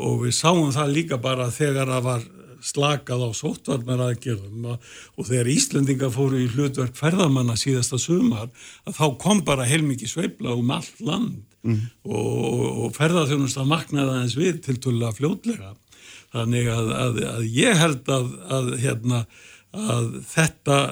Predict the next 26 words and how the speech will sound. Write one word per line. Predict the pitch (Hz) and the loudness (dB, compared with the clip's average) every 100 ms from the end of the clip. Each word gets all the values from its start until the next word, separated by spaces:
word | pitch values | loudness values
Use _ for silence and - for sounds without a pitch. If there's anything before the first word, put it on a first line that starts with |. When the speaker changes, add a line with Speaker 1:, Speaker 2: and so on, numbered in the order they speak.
| 131 127 127 123 117 | -6 -16 -18 -14 -4
Speaker 1:
við | 131 - 139 | 0 2 2
munum | 151 135 120 | 4 2 2
sjá | - 185 | 2 2
það | 196 156 139 | 0 0 0
að | 127 | 0
þessari | 156 156 156 139 120 | -2 -2 0 -2 -2
kreppu | 139 135 - - 117 208 - - - - - - | -2 -4 -4 -10 -6 -6 -8 -20 -20 -20 -18 -6
að, | 127 131 139 139 131 131 | 0 4 6 4 2 0
eh, | 135 | 0
bæði | 113 143 165 185 156 | 0 2 2 2 0
fer | 139 151 180 | -2 0 2
hún, | 160 151 160 | 2 -2 -2
verður | 147 156 151 | -4 -2 0
hún | 143 147 | 0 0
ekki | 151 143 | -2 -4
eins | 135 - | -4 -4
þung, | 139 131 127 - 180 | -4 -2 -2 -4 -6
ekki | 143 - 151 139 | -6 -2 0 2
nærri | 127 131 170 151 | 2 2 2 2
eins | 131 - | 2 -2
langvinn | 120 120 123 117 104 120 135 247 | -4 -2 -2 -2 -4 -2 2 2
og | - 127 123 - - - | 2 -2 -4 -10 -20 -10
kreppan | 139 139 - 127 127 | -4 -4 -2 -2 -2
eftir | 120 120 | -2 -6
fjármálahrunið | 110 131 139 123 113 110 117 104 95 101 - - - - - | -4 0 2 0 0 -2 -4 -4 -6 -8 -10 -12 -16 -16 -2
og | - 127 127 | 4 6 6